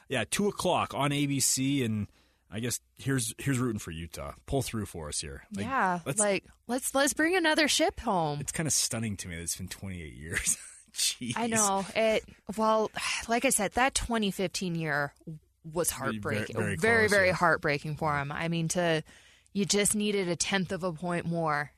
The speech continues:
Speaker 2: and you would have come home with it and sent Greg out.
Speaker 1: Yeah.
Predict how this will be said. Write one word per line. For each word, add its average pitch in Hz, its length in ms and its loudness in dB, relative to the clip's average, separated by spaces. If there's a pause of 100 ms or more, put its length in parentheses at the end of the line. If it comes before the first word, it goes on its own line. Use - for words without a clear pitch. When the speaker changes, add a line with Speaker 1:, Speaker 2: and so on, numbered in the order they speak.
Speaker 2:
and 170 160 -6
you 165 140 -2
would 165 180 0
have 160 260 -2 (320)
come 170 180 -8
home 156 240 -6
with - 200 -10
it 147 200 -4 (220)
and 180 180 0
sent 180 320 -2
Greg 185 360 4
out. 147 500 4
Speaker 1:
Yeah. 101 240 -2